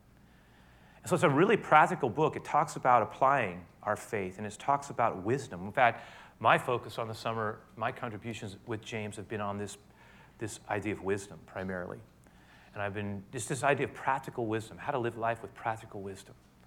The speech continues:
how to make better decisions, how to stick with things instead of running away from things, how to have our lives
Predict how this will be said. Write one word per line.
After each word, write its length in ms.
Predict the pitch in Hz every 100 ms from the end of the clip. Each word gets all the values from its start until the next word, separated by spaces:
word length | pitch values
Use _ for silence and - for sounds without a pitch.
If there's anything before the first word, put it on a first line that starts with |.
| - - - - - -
how 100 | -
to 60 | 131
make 220 | 127 -
better 220 | 123 117
decisions, 760 | 104 - 120 98 90 90 - - - - - - - -
how 140 | -
to 60 | 117
stick 360 | - - 147
with 100 | 120 -
things 340 | 117 104 98
instead 180 | 101 104
of 100 | 90
running 200 | 107 104
away 240 | 95 98
from 180 | 98 92
things, 500 | - - - - - - _ - - - - - - -
how 140 | 131
to 220 | 131 120
have 300 | 110 - 127
our 80 | 117
lives 380 | 113 113 101